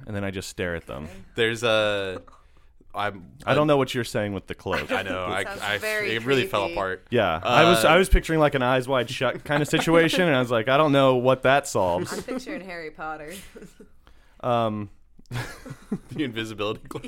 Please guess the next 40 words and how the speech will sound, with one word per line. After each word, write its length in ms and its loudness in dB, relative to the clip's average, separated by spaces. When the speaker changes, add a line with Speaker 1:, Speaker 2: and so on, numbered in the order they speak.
Speaker 3:
Yes. 180 -6
Speaker 1:
Well, 140 0
so 480 4
we'll 240 4
get 240 2
to 100 0
what 160 4
you 120 0
guys 260 4
think 220 -4
is 80 -6
a 60 -4
bad 280 2
roommate, 340 0
but 120 -2
I 40 2
have 100 2
a 40 2
list 320 -2
here. 400 -4
Uh, 240 -2
this 220 -8
is 80 -10
from, 480 -4
I 100 -10
think 180 -8
it's 200 -12
A 140 -6
B 140 -8
C 460 -8
or 140 -8
N 160 -8
B 100 -8
C. 360 -12
I 60 -8
think 140 0
it's 120 -4
N 80 -4
B 80 -6
C. 260 -12